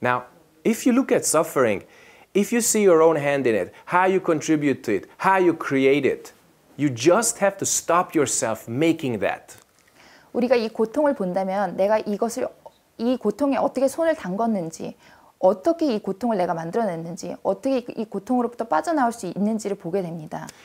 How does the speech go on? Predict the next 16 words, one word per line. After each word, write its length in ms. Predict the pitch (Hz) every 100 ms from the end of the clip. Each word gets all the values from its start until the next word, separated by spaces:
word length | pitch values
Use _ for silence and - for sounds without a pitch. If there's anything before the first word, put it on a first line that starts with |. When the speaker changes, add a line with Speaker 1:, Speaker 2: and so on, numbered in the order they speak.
| -
Speaker 1:
You 80 | 143
don't 200 | 233 233
have 120 | 208
to 100 | -
run 320 | 135 131 190 190
around 420 | 156 143 135 139
everybody 640 | 151 151 135 117 113 113 - -
and 60 | 131
say, 180 | 160 156 -
"I 140 | 190
want 220 | 185 220 -
to 40 |
save 280 | - 196 160
you 40 |
from 120 | 147 147
suffering." 640 | - 175 240 165 117